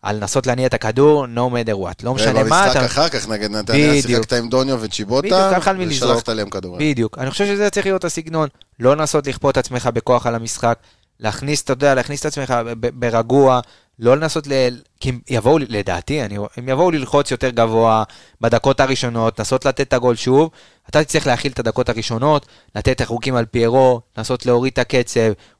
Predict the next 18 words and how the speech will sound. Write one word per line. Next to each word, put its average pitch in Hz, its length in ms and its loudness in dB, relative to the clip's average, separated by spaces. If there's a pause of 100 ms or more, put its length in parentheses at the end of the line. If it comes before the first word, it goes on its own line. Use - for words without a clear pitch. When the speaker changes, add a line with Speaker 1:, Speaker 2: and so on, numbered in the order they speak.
Speaker 1:
אולי 131 160 0
קצת, 139 260 -2
אה, 127 420 2
לסחוט 131 340 -2
עבירות, 127 440 2
אתה - 80 -6
יודע, 123 160 -2
לתת 135 220 -6
להגנה 135 520 0
ככה 120 340 -2
כמה 135 240 -2
דקות 127 200 -2
Speaker 2:
לסחוט 127 180 2
Speaker 1:
לפני. 135 140 2
Speaker 2:
עבירות, 98 420 0
אמרת 127 260 -8
אבו 135 200 -4
פאני. 143 320 -8